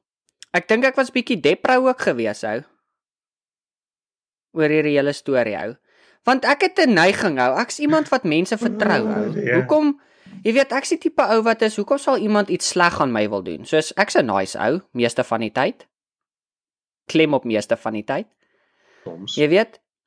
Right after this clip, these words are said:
Speaker 1: ek, hoekom sal hierdie ou wat ek,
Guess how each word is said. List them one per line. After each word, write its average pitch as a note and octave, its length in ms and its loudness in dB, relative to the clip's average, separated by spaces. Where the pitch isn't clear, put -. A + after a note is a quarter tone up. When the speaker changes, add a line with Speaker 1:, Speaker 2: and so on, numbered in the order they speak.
Speaker 1:
ek, G#3 200 -4
hoekom G#3+ 360 0
sal C#4+ 460 0
hierdie A3 320 0
ou A3+ 200 2
wat A3+ 180 -2
ek, G#3+ 140 -4